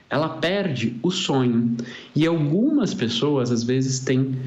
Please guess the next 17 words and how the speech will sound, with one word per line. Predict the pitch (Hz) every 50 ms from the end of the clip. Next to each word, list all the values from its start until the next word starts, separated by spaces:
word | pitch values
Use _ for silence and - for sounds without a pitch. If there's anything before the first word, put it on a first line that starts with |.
| - - - -
essa | - 123 - - 131
sensação | - - - 170 208 254 240 - - 160 143 - - - 147 147 170 190 - - - - - - - - -
de | 127 - 147
que | - 143 - 165 165 - - - - - -
elas | 139 151 151 143 131
não | 151 160 170 175
têm | 160 - - - 151 151 165 170 160 156
mais | 156 139 135 143 139 -
condições | - - - 170 170 185 196 202 196 190 185 175 185 - - - 123 113 117 117 117 117
de | 117 127
sonhar. | 123 - - 120 113 107 92 78 71 - - - - - - - - -
Elas | - 104 113 113 117 110 113
desistem | 113 127 131 - 101 110 131 135 - - - 98 92
de | 92 92
sonhar, | - - 85 80 80 73
elas | 76 80 90 92
desistem | 95 101 113 117 113 - 117 139 139 139 - 151 151 147